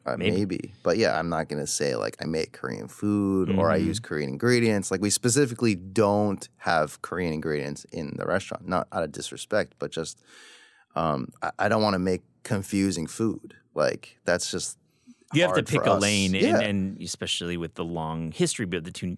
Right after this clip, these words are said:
Speaker 2: two countries and the way they've kind of mingled together, um, to put it lightly. Um, it's, you have to pick a lane.
Speaker 1: Mm-hmm.
Speaker 2: Um, I gotta ask you a few more L A questions. Lakers or Clippers? Who's
Speaker 1: Oh,
Speaker 2: gonna win
Speaker 1: man.
Speaker 2: it?
Speaker 1: You know what?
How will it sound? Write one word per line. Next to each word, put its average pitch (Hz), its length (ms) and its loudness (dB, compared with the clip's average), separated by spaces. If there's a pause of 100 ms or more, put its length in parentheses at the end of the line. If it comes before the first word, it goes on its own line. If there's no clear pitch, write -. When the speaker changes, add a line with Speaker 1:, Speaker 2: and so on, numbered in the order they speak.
Speaker 2:
two 120 120 -4
countries 87 600 -6
and 85 80 -8
the 82 80 -6
way 80 160 -6
they've 80 240 -8 (180)
kind 87 140 -10
of 82 80 -8
mingled 80 280 -8
together, 80 480 -8 (520)
um, 80 500 -10
to - 120 -10
put - 220 -10
it - 140 -10
lightly. 73 600 -10
Um, 76 400 -12
it's, - 280 -10
you 95 140 -4
have 95 120 -4
to - 80 -16
pick - 160 -14
a - 40 -14
lane. 76 380 -4
Speaker 1:
Mm-hmm. 101 180 0 (420)
Speaker 2:
Um, 113 340 2 (300)
I - 60 0
gotta 156 140 4
ask 117 160 -4
you 113 80 2
a 98 40 0
few 131 140 0
more 104 120 6
L 98 140 2
A 104 80 4
questions. 101 440 0
Lakers 113 420 2
or 110 60 -2
Clippers? 123 880 0 (180)
Who's 120 160 2
Speaker 1:
Oh, 117 100 6
Speaker 2:
gonna 110 120 6
win 113 180 4
Speaker 1:
man. 104 220 2
Speaker 2:
it? - 100 -12
Speaker 1:
You 113 120 2
know 107 200 4
what? 117 340 4